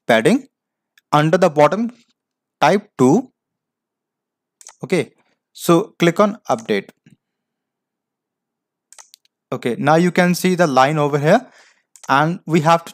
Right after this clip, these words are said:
ch-, change the text color and the text font. Okay, so how you can do that? Go to labels. Under the text color,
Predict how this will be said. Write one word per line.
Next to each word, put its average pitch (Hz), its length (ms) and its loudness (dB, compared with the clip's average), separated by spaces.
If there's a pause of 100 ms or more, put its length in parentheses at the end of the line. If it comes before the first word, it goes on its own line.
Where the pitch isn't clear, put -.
ch-, 175 360 -2
change 165 300 0
the 160 340 2 (120)
text - 440 -2 (420)
color 143 460 2
and 127 160 -2
the 139 120 -6 (100)
text 151 280 0
font. 110 420 -2
Okay, 151 380 -4 (160)
so - 80 -8
how 139 140 0
you 151 160 0
can 127 200 -2
do 120 120 -2
that? 117 320 -2 (1500)
Go 143 140 4
to 147 160 2
labels. 123 580 -2 (2250)
Under 147 240 0
the 170 80 0
text 165 280 -4
color, 196 360 0